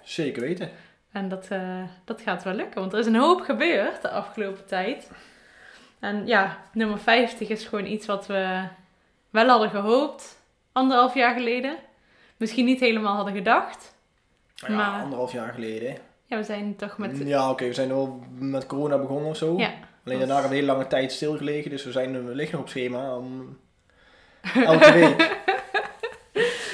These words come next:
Speaker 2: Nee, dat, dat is gewoon lastig, denk ik, om, eh
Speaker 1: Ja, maar dat is ook niet meer nodig eigenlijk.
Speaker 2: Nee.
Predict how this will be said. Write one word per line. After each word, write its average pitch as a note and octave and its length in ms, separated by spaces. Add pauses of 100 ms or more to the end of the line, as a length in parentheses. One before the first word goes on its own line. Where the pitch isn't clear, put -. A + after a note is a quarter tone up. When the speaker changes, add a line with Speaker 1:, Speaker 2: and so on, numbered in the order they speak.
(120)
Speaker 2:
Nee, G3+ 180
dat, G#3+ 140
dat A#3 240
is C4 160
gewoon A3+ 260
lastig, C4 500
denk G3 260
ik, F#3 260
om, G3 240
eh F#3+ 60 (240)
Speaker 1:
Ja, D3+ 120
maar D3 100
dat D3 80
is D#3 60
ook C#3 60
niet C#3 80
meer C3+ 100
nodig B2 320
eigenlijk. A2 500
Speaker 2:
Nee. F3+ 200